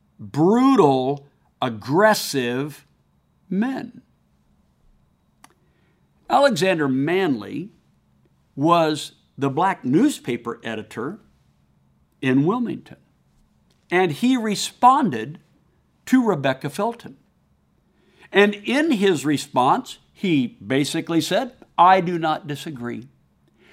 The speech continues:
Women absolutely need to be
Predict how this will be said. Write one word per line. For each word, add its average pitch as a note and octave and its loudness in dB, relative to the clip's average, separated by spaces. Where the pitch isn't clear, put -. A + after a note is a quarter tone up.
Women G3+ 6
absolutely G3 2
need F#3 -2
to A#3+ -2
be A3 -4